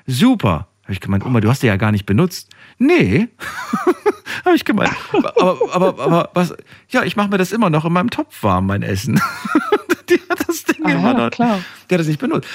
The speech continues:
Speaker 1: Und ich muss sagen, irgendwie fand ich das sympathisch. Irgendwie mochte ich das.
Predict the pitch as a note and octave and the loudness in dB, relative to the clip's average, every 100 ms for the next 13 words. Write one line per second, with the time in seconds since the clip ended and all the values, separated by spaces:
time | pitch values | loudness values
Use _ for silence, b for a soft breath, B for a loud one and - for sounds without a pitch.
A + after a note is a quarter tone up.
0 | B C#3+ D3 - C#3+ A#2 G#2 E3+ D4 B | B -4 -4 -2 -2 0 0 0 -2 B
1 | B - C#3 F#3+ F#3+ G3 G3 B B - | B -4 0 2 4 2 0 B B -4
2 | C#3+ C#3 B2+ - A#2 - B2 - - - | 0 2 0 -4 -6 -6 -10 -10 -12 -12
3 | - _ _ _ _ - C#3+ D#3+ D3 A2 | -14 _ _ _ _ -4 -2 2 2 0
4 | - - - G2+ | -2 -14 -8 -10